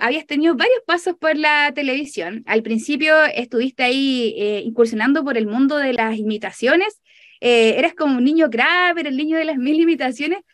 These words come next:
pero ¿en qué momento te diste cuenta de que quizás eso no era lo que te apasionaba, sino que lo tuyo era la música, era cantar?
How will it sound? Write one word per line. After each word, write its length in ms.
pero 160
¿en 120
qué 100
momento 440
te 80
diste 300
cuenta 460
de 240
que 140
quizás 300
eso 240
no 80
era 100
lo 100
que 120
te 80
apasionaba, 600
sino 320
que 300
lo 160
tuyo 240
era 120
la 120
música, 380
era 120
cantar? 460